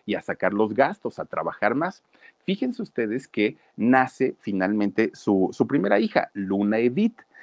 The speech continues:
que también, miren, tuvimos la oportunidad, pues, de, de, de conocer, ¿no? También allí a, a Luna Edith. Bueno, pues hagan de cuenta que de repente un día estaban lo-, los papás, pues, muy tranquilitos. Ellos estaban muy, muy, muy a gusto de la vida, pero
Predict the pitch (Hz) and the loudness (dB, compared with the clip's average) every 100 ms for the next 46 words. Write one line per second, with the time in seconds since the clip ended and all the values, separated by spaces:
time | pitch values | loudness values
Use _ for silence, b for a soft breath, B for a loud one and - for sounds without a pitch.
0 | B - 95 - 85 95 104 135 123 127 | B -6 -4 -2 -2 2 4 6 4 2
1 | 98 95 113 101 - - 98 85 85 85 | 0 2 2 0 -2 -8 -10 -8 -6 -6
2 | 110 95 87 78 80 80 73 80 73 _ | -8 -8 -10 -10 -14 -14 -10 -10 -10 _
3 | - 85 78 - 151 117 101 - 87 85 | -8 -6 -4 0 2 2 -2 -2 -4 -4
4 | 98 87 87 95 - 95 82 78 82 87 | -4 -4 -2 -4 -2 -2 -2 -4 -4 -4
5 | 101 123 156 208 - - 95 - _ b | 0 0 0 -4 -8 -6 -6 -8 _ b
6 | b b b - 127 - - 196 262 294 | b b b 0 0 0 0 0 0 -2
7 | 170 - 104 - - 92 90 90 - 113 | 0 0 0 -2 -4 -4 -4 -6 -2 0
8 | 127 160 165 156 90 78 _ _ _ _ | 2 0 2 0 -2 -4 _ _ _ _
9 | _ _ _ - - - - 110 127 147 | _ _ _ -18 -10 -4 2 4 4 2
10 | 117 90 87 95 - 98 - 101 - B | 4 4 4 0 -2 -2 2 0 0 B
11 | B B 202 208 226 269 330 349 110 104 | B B 2 4 2 2 0 -2 -2 -4
12 | - - 117 156 165 147 127 143 135 139 | -4 -6 -2 -2 -2 2 4 4 4 4
13 | 135 127 120 123 113 117 127 107 101 117 | 4 2 2 0 -2 -2 0 2 2 0
14 | 101 98 b b b - 190 180 202 | -2 -2 b b b 2 4 4 0